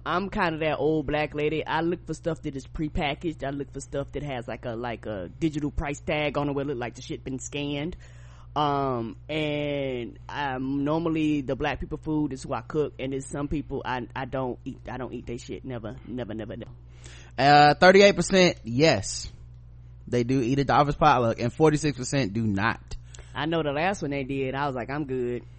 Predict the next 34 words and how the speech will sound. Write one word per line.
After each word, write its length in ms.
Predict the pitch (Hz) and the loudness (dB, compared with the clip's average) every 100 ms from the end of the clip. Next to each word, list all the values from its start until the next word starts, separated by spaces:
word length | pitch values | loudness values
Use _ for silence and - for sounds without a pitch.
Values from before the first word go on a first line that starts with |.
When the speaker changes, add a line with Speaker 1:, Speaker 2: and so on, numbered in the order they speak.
| - - - | -20 -20 -10
Speaker 2:
Yeah, 180 | 101 107 | -2 2
I 120 | 117 | 4
was 120 | 139 110 | 4 4
in 100 | 107 | 0
the 60 | |
forty-six 480 | - 110 101 117 104 | 0 -2 -2 -4 -4
percent. 300 | 101 - 110 | -6 -4 0
I 80 | 117 | 0
really 240 | 110 101 | 0 -2
didn't 280 | 101 101 95 | -4 -4 -2
like 340 | 101 95 95 - - - - - | -2 -2 -4 -10 -20 -20 -16 -4
office 280 | 113 107 101 | -2 -2 -2
potlucks. 800 | 123 95 85 104 82 - - - - - - - - | 0 0 0 -2 -4 -8 -16 -16 -18 -18 -18 -18 -8
Like, 300 | 101 92 90 - 71 | -2 -2 -2 -8 -10
I 80 | 95 | -2
probably 260 | 127 101 | 0 0
skipped 300 | 101 113 107 | 0 -2 -2
the 60 | 95 | -2
last 380 | 107 107 110 - | -2 0 -2 -2
six 200 | 113 - | -4 -4
or 40 | |
seven 300 | - 110 107 | -2 -2 0
years 320 | 113 120 113 | 0 0 0
of 100 | 110 110 | -2 -2
'em 160 | 110 | 0
when 120 | 113 | 0
I 120 | 107 98 | 0 0
was 120 | 110 | 0
working. 340 | 110 113 117 113 | 0 0 -4 -4
Speaker 1:
Yes, 360 | 151 147 143 135 | -8 -6 -6 -6
and 160 | 139 147 | -8 -6
sometimes 480 | 156 180 143 143 | -4 -4 -4 -4
I'll, 320 | 135 147 147 - | -2 -2 -2 -4
um, 520 | 135 131 120 87 | -4 -4 -6 -8